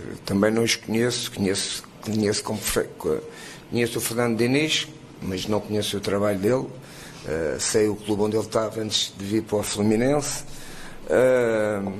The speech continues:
portanto, res-, respeito o trabalho, eh, de todos os meus colegas. Eh, em relação ao, ao trabalhar com,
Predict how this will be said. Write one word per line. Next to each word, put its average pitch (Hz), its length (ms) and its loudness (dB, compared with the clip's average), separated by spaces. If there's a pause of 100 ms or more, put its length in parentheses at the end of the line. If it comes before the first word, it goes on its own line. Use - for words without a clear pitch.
(640)
portanto, 101 920 0
res-, - 140 -6
respeito - 480 0
o - 20 -2
trabalho, 113 440 2 (220)
eh, 95 380 0
de 107 140 -6
todos 120 280 2
os 110 140 0
meus 113 240 2
colegas. 117 680 0 (560)
Eh, 120 300 4
em - 20 2
relação 123 480 2
ao, 117 600 2
ao 120 140 4
trabalhar 120 540 2
com, 107 380 -2